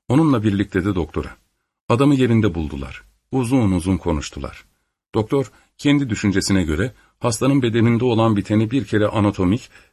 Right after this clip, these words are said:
bir kere de fizyolojik açıdan inceleyince her şeyi anladı. Kör bağırsağında bir şey, ufacık bir şey vardı.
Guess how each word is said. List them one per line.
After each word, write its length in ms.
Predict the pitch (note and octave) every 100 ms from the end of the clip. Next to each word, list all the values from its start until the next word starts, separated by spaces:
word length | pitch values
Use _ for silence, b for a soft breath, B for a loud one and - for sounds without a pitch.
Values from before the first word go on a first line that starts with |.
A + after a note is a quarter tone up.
| -
bir 160 | D#3 A2
kere 240 | A#2+ A#2+
de 100 | B2+
fizyolojik 600 | - G#2 A2+ A2 A#2 C3
açıdan 420 | A2 G2+ F#2+ F#2
inceleyince 760 | G#2+ A2 G#2+ G2+ G#2 F2 F2 -
her 200 | - D3+
şeyi 280 | G#2+ G2+ F#2+
anladı. 420 | F2 D2+ C2+ - _ _ _ _ _ _ _
Kör 280 | - E3+ C3
bağırsağında 680 | A#2+ A2+ - A#2 A2+ A2+ G2
bir 120 | F#2+
şey, 380 | - E2+ D2 - _ _ -
ufacık 460 | - F#3+ D3 -
bir 100 | A#2
şey 320 | - G2+ E2+
vardı. 360 | D2 C2 C2+